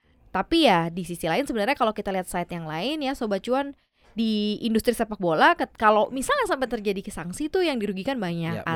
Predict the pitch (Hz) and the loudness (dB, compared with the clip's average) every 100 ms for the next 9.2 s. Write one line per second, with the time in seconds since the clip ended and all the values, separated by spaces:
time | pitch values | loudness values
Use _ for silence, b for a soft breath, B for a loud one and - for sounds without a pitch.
0 | - - - 285 269 254 262 170 170 156 | 0 0 0 -2 -2 0 0 -2 -4 -4
1 | - 302 320 302 269 247 240 233 b b | -2 -2 -2 -2 -4 -2 -2 -6 b b
2 | b - - 190 180 170 170 170 - - | b -12 -6 -4 -4 -4 -6 -6 -6 0
3 | 339 339 294 285 262 247 247 - 175 180 | 0 0 -2 0 2 2 0 -4 -8 -4
4 | 285 294 269 247 247 - - 170 180 233 | -2 -2 -4 -4 -4 -6 -6 -8 -8 -8
5 | 240 196 170 165 185 180 b _ - 98 | -6 -6 -6 -6 -6 -8 b _ -18 -4
6 | 196 262 247 226 254 240 262 247 208 202 | 0 2 0 -2 -4 -4 -4 -4 -6 -6
7 | 202 202 196 208 202 - 254 311 - 240 | -6 -4 -2 -4 -6 0 6 6 4 -6
8 | 233 240 233 240 240 226 233 - 233 - | -2 -2 -4 -6 -8 -6 -6 -6 -8 -4
9 | 311 339 | 0 0